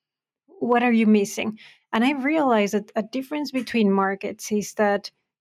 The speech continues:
in Finland, we are more oriented to who's the property owner and what is the return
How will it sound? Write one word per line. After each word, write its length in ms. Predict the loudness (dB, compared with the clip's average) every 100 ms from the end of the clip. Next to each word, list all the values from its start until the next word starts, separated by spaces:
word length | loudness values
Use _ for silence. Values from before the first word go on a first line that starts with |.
| _
in 180 | 2 2
Finland, 400 | 2 2 4 4
we 80 | 4
are 100 | 4
more 280 | 4 4 4
oriented 640 | 2 4 4 2 0 -4 -2
to 560 | 0 2 2 0 -6 -12 _ _ _ _ 0
who's 220 | 2 2
the 80 | -2
property 440 | -2 -2 2 4
owner 460 | 4 4 4 2 0
and 160 | 0 2
what 120 | 0
is 180 | -2 -4
the 140 | -4
return 500 | -4 -4 -6 -8 -8